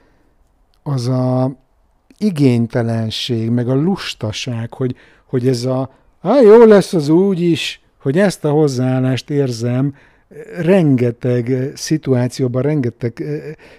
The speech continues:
körülményben, hogy, hogy egyszerűen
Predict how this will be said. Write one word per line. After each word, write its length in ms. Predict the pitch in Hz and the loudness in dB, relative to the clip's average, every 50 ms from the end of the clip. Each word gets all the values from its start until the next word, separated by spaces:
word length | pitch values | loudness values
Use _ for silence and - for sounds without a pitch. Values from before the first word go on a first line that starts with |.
| _ _ | _ _
körülményben, 1000 | - - 147 135 123 123 120 117 113 117 117 117 117 120 117 113 123 127 135 135 | -2 0 2 2 4 2 2 2 0 0 0 0 -2 -2 -2 -2 -2 0 0 0
hogy, 240 | 120 123 131 131 127 - - - _ _ _ | 0 0 -2 -2 -4 -6 -12 -20 _ _ _
hogy 180 | - 131 151 | -6 -2 0
egyszerűen 960 | 214 208 - - - 151 139 135 139 135 135 135 139 139 135 135 143 131 113 | 0 -2 -2 -2 -2 0 0 2 2 2 2 2 2 2 0 0 -2 -4 -10